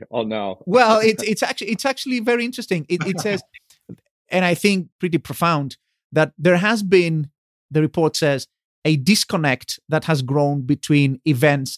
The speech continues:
Speaker 2: and their participants. And we mentioned this point on loyalty and how that sort of, like, gap has grown. And, and I'm guessing, you know, like, during the pandemic,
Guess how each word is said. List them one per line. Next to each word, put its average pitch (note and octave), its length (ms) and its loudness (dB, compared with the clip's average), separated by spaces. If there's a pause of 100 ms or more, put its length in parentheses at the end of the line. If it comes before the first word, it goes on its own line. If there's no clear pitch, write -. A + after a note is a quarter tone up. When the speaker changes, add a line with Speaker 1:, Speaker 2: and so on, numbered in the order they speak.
Speaker 2:
and D3 140 -2
their C#3+ 100 2
participants. - 840 -8
And D3 180 -2
we D#3+ 120 4
mentioned E3+ 480 0
this D3+ 140 -4
point D3 420 -2
on C3 120 -4
loyalty D3+ 760 2 (540)
and C3+ 540 -2
how D3+ 380 0
that C3 360 -2
sort C#3+ 280 -2
of, B2 80 -6
like, B2 280 -4
gap C#3+ 280 0
has C#3+ 220 -10
grown. D3+ 600 2 (580)
And, C#3 380 -4
and D3+ 120 -4
I'm C#3+ 140 0
guessing, D3 560 2
you D3+ 100 0
know, D3 120 0
like, C3+ 240 -4
during D3 280 0
the C#3 80 0
pandemic, D3 640 -2